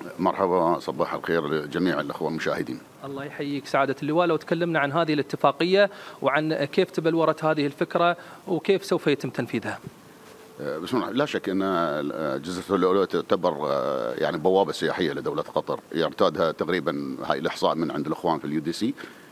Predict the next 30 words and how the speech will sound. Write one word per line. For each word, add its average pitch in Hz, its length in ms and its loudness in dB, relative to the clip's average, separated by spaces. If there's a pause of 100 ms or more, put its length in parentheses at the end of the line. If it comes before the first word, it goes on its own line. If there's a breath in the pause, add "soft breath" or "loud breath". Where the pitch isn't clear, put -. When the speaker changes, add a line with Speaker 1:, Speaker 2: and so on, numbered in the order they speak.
Speaker 1:
أربعين 90 460 2
ألف، - 400 -6 (160)
يعني 78 320 0
تقريبًا 82 580 -2
يقرب 92 400 -2
المليون، 90 580 0 (320 loud breath)
آه، 78 80 0
في 71 120 -8
الشهر، 98 420 -2 (240)
و-، 117 460 0
آه، 113 840 -2 (280)
ولا 123 220 2
شك - 220 0
أن 87 160 0
تواجد 87 340 0
الإدارة 80 300 2
العامة 78 300 0
للمرور 76 360 -2 (180)
يبقى 78 260 -2
ضروري 78 340 -2
هنا. 64 120 -12 (420 loud breath)
ال-، 98 160 2
المكتب 101 580 4
هذا 131 260 2
بيقدم 131 420 0
خدمات 101 420 0
إن 87 60 0
شاء 104 140 0
الله 107 120 2
لجميع 98 360 2